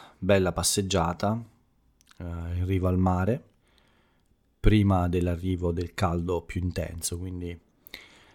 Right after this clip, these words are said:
mi sono alzato, mi sono preparato e sono uscito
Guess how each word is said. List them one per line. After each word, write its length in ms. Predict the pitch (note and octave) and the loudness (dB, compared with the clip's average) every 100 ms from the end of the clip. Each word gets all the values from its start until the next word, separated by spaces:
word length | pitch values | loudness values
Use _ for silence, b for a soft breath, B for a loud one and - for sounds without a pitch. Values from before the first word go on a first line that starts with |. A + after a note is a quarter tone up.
| B - | B -4
mi 100 | F2+ | 2
sono 260 | G#2 G2 | 6 6
alzato, 520 | G#2 G#2+ G#2 B2 F3 | 6 6 6 6 6
mi 120 | E3 F#2+ | 6 4
sono 240 | E2 D#2+ | 0 -4
preparato 840 | F#2 F#2 G2 F#2 G#2+ D#3 E3 - _ _ _ _ _ _ - - | -6 0 4 4 2 0 -2 -6 _ _ _ _ _ _ -18 -6
e 100 | A2 | -4
sono 240 | - G2 | 0 0
uscito 640 | E2+ - F2+ E2+ F2+ F2 | 2 0 -2 -2 -2 -2